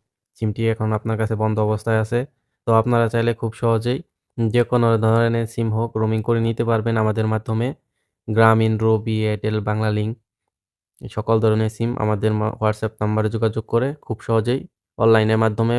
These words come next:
বা আপনার সিম যদি অ্যাক্টিভ থাকে তাও আমাদের মাধ্যমে রোমিং সার্ভিস চালু করে নিতে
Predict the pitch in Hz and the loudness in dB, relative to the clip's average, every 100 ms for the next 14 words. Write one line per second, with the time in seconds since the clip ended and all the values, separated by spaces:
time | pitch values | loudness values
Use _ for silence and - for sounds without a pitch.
0 | 113 104 104 104 _ _ _ - 117 107 | 0 -2 -2 -4 _ _ _ -18 -6 -4
1 | 104 113 107 107 110 107 110 - 107 - | -2 -2 -2 0 0 -2 -6 -6 -6 -4
2 | 117 151 _ _ _ - 107 110 110 107 | -6 -6 _ _ _ 0 2 4 2 0
3 | 110 107 110 117 107 110 107 107 110 110 | 0 -2 -2 -2 0 -2 -2 -2 -2 -2
4 | 107 107 107 101 104 | -2 0 0 -2 -4